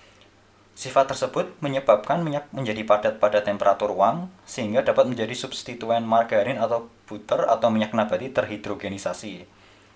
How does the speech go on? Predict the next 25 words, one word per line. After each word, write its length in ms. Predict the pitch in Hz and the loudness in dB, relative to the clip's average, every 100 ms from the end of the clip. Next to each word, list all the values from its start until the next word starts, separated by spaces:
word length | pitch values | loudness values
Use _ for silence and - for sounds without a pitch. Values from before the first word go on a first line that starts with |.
| _ _ - | _ _ 0
yang 160 | 107 | 2
mana 240 | 104 113 135 | 4 4 4
sering 160 | 131 | 2
digunakan 320 | 110 110 104 | 0 0 2
untuk 240 | 123 123 123 | 2 0 -2
membuat 320 | 110 110 - | 2 2 4
pastry 560 | 98 92 - - 143 117 | 4 4 -2 -8 -2 0
atau 240 | 110 123 | 2 0
memanggang 480 | 135 113 104 98 120 | 2 2 2 2 -2
makanan. 540 | 107 95 92 87 - - _ _ - - - - - - _ 101 | -2 -4 -8 -10 -12 -18 _ _ -20 -20 -20 -20 -20 -20 _ 2
Namun, 320 | 104 139 165 | 4 4 2
akibat 400 | 123 - - 113 | -4 -4 -4 -4
isu 160 | 117 - | -6 -10
kesehatan 480 | 120 127 107 113 | -4 -2 -2 -4
yang 80 | 110 | -4
berkaitan 400 | 113 104 104 107 | -6 -2 0 0
dengan 160 | 113 101 | -4 -4
lemak 400 | 101 104 101 - | -2 -2 -2 -2
tak 240 | 107 - | -2 -2
jenuh 320 | - 98 - | -8 -10 -8
dari 240 | - 104 101 | -2 -2 -2
minyak 240 | 104 101 | -4 -4
nabati 400 | 113 107 101 104 | -4 -4 -6 -6
terhidrogenisasi 1300 | 107 110 101 101 - 110 101 98 95 98 95 95 - | -6 -6 -10 -16 -14 -10 -10 -10 -12 -8 -6 -6 -8
tersebut, 400 | - - 147 | -10 -10 -10